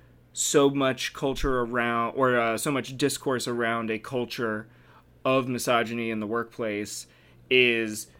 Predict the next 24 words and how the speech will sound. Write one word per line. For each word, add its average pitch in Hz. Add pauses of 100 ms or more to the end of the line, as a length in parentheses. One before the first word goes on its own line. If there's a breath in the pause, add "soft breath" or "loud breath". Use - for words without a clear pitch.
(180 soft breath)
is, 131
like, 120
overblown, 123
basically. 98 (960 soft breath)
But 220
it's 220
like, 226 (140)
well, 220
you're 226
not 240
using 202
any 165
stats 170
that 165
actually 151
indicate 196
that, 110
because 151
you're 151
taking 151
obviously 160
fake 135
ones 131
about, 127